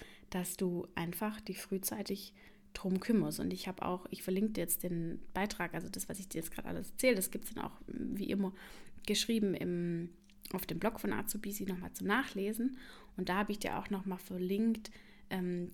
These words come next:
Kündigung oder Betriebswechsel. Da gibt's einen separaten Beitrag dazu, wie das bei mir damals abgelaufen ist, weil ich habe ja meinen Ausbildungsbetrieb auch gewechselt.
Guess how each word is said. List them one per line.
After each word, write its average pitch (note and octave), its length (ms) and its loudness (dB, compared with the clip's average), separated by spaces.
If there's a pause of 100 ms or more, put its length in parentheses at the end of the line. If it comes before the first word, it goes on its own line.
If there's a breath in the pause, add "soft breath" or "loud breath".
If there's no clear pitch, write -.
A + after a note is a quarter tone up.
Kündigung G#3+ 460 4
oder D#3+ 140 -2
Betriebswechsel. - 760 -2
Da F3 60 -2
gibt's - 260 -4
einen F3 80 -2
separaten F3+ 680 -4
Beitrag F#3+ 460 -2
dazu, G3+ 440 -2
wie F3+ 60 0
das F#3 160 -4
bei F3 120 -6
mir F3+ 120 0
damals E3+ 260 -2
abgelaufen G3+ 480 0
ist, F#3+ 120 -6
weil D#3+ 100 -2
ich D#3 160 -4
habe F3 120 -2
ja E3+ 60 0
meinen E3+ 140 -2
Ausbildungsbetrieb - 840 -4
auch E3 220 -2
gewechselt. A#3 640 -2